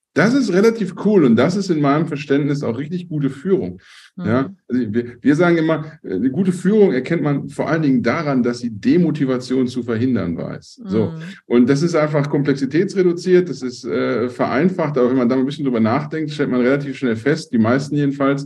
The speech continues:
Speaker 1: dass es gar nicht so dumm ist, weil wenn ich eine Motivation habe, so, dann denke ich automatisch auch an die Zukunft, weil das möchte ich halten.
Speaker 2: Mhm.
Speaker 1: Das ist etwas, das ist ein Zustand, den möchte ich behalten. Das ist cool, sowohl als Unternehmer als auch als Mitarbeitender.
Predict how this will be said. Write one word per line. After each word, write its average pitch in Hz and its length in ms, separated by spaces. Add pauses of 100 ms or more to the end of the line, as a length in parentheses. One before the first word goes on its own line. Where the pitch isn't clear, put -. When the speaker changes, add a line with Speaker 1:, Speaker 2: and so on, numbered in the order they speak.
(300)
Speaker 1:
dass 120 120
es - 40
gar 127 120
nicht 151 100
so 147 80
dumm 151 280
ist, 95 220
weil 107 180
wenn 131 120
ich 123 120
eine 123 100
Motivation 139 880
habe, 90 500 (340)
so, 110 340 (140)
dann 123 360
denke 196 240
ich 160 100
automatisch 151 460
auch 170 80
an 165 80
die 151 80
Zukunft, 175 340
weil 127 80
das 131 120
möchte 190 220
ich 143 140
halten. 185 580 (220)
Speaker 2:
Mhm. 190 300
Speaker 1:
Das 135 160
ist 139 60
etwas, 175 400
das - 80 (100)
ist 120 140
ein 113 120
Zustand, 214 640 (200)
den 127 160
möchte 190 360
ich 180 220
behalten. 156 540
Das 113 140
ist 147 240
cool, 147 280
sowohl 117 260
als 175 120
Unternehmer 147 600
als 139 200
auch 165 120
als 160 200
Mitarbeitender. 95 720